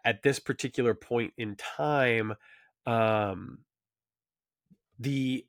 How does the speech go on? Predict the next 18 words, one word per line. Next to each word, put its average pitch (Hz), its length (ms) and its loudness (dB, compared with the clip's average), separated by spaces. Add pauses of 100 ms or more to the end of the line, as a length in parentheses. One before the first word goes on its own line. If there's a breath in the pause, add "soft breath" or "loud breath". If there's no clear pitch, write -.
you 139 120 0
know, 123 80 2
the 123 80 -2
nature 135 1000 2
of 113 220 -2
this 117 160 -2
community, 120 840 -4
it, 110 400 -8
it, 113 140 -6
it 113 40 -8
was 117 200 -6
that 131 140 -4
it 120 60 -2
was 127 120 -4
a 139 60 -2
theocracy, - 880 -4 (580 loud breath)
and 127 880 4
the 113 720 -4